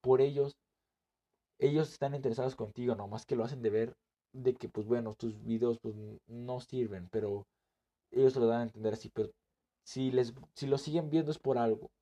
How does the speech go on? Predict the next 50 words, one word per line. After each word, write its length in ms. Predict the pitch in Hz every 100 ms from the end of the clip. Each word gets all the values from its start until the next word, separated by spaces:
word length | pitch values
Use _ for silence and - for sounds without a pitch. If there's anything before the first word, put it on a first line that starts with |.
| _ _ -
no 280 | 120 135 143
es 100 | -
porque, 600 | 143 135 123 - 98 -
"Ah, 220 | 110 123
no, 140 | 117 120
o 20 |
sea, 200 | 117 104
si 120 | 101 107
no 160 | 110
es 120 | -
un 80 | 135
video, 200 | 135 139
ah, 180 | 98 - - -
ya, 100 | - -
ya 80 | 113
no 80 |
lo 60 | 113
voy 120 | 101
a 40 | 98
ver", 140 | 90 -
no, 220 | 123 143
es 80 | 117
por 200 | - 139
algo, 240 | 131 110 98
gente, 240 | 95 90
lo 140 | 90
ven 160 | 101 127
por 180 | 135 113
algo. 240 | 90 - _ _ _ _ _ _ _ _ _ _ _ _ _ _ _
Entonces 200 | 117 117
ahí 60 | 113
me 80 | 113
llegan 180 | 101 98
los 120 | -
haters, 380 | 101 - 120 - _ _ _ _ -
y, 380 | 123 117 113 -
y 360 | 104 101 98
yo 420 | 101 151 170 110 90
dije, 280 | 101 92 90
"Vaya, 320 | 90 98 95
ya 100 | 87
no 100 | 101
quiero 160 | 110 -
subir 160 | 90
videos, 400 | 90 87 87 90 -
ya, 200 | 95 87 - _ _ _ _ _ _
creo 160 | 98 95
que 400 | 113 104 85 85 _ _ -
hasta 260 | 87 -
ahí", 220 | 95 87